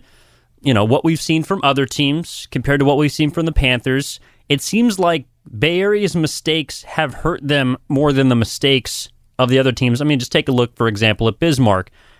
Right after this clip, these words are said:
They actually led the entire game in terms of total pen-, penalties, ninety-seven yards, but they were sort of strategically taken,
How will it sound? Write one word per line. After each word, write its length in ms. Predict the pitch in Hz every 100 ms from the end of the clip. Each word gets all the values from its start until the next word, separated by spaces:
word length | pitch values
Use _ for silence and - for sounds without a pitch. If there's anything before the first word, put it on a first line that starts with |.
| _ _ -
They 300 | 147 220 - _ -
actually 320 | 170 170 139
led 720 | 117 113 120 175 156 117 117 - _ _ _ _ -
the 120 | 123
entire 320 | 117 139 127
game 180 | 123 120
in 80 | 110
terms 220 | 127 110
of 100 | 101
total 260 | - 127 113
pen-, 300 | - 107 98 -
penalties, 580 | - 131 101 98 113 - 104
ninety-seven 520 | 110 107 - 113 101
yards, 440 | 92 85 98 - - _ _ _ _ -
but 180 | 151 - _
they 160 | 131 165
were 160 | 180
sort 240 | - 214 220
of 260 | 180 - - -
strategically 760 | - 160 - 208 190 175 147
taken, 560 | - 160 170 117 90